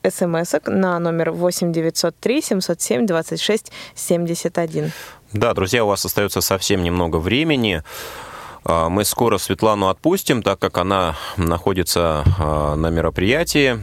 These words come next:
Speaker 2: и, э, тоже занимается важной работой. А, наверное, один из последних вопросов. Вот, м,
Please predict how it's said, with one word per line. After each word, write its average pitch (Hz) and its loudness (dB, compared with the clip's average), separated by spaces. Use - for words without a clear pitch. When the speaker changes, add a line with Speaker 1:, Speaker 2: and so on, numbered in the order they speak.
Speaker 2:
и, 80 0
э, 73 0
тоже 80 0
занимается 78 -2
важной 85 0
работой. 120 0
А, 98 2
наверное, 151 0
один 151 0
из 139 0
последних 147 -2
вопросов. 147 0
Вот, 131 0
м, 110 2